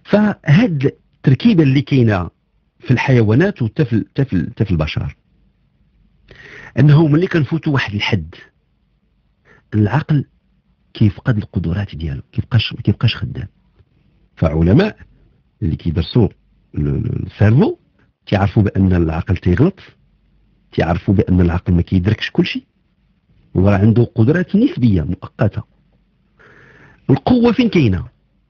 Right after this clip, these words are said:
ما كايناش في الجسم ولا في العقل ولا في النفس، القدرة كاينة في الروح. ولكن قليل، القليل اللي تيعرف يغذي الروح ال-، الغذاء الصائب. علاش تكلمت على ذاك المبدأ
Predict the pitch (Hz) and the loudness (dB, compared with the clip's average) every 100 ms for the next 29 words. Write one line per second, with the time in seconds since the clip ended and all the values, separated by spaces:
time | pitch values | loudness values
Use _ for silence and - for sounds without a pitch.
0 | _ - 139 196 262 - 123 101 90 85 | _ -8 -2 2 2 4 2 2 -2 -6
1 | 78 _ - 98 92 92 90 92 - - | -12 _ -2 0 0 0 -2 -4 -6 -8
2 | - _ _ _ 92 90 - 90 82 - | -10 _ _ _ 0 0 2 0 0 -4
3 | - _ _ _ - - - - - 123 | -20 _ _ _ -20 -18 -16 -2 2 4
4 | 117 110 101 87 90 82 120 98 - - | 2 2 0 0 -6 -2 -2 -2 -6 -14
5 | _ _ _ _ _ _ _ _ _ _ | _ _ _ _ _ _ _ _ _ _
6 | - - - 113 - 226 190 - 110 185 | -20 -8 0 2 2 0 0 0 2 2
7 | 226 160 127 98 _ _ _ - 139 107 | 2 0 -2 -8 _ _ _ 0 2 2
8 | - 120 110 196 151 80 69 - _ _ | 0 0 2 2 0 0 -4 -10 _ _
9 | _ _ - - - - 123 135 143 139 | _ _ -20 -20 -20 -2 2 4 2 0
10 | 113 147 160 120 101 143 107 101 107 95 | -2 -2 0 2 2 2 0 0 0 0
11 | 170 156 - 98 98 - 92 - 92 98 | -2 -2 0 -2 -2 -4 -4 -2 0 2
12 | 98 104 - - - 113 87 143 - 110 | 2 0 -4 -6 -2 0 0 0 0 -4
13 | - 98 110 98 85 87 - 85 82 85 | -2 0 0 0 -2 -4 -2 -4 -2 -2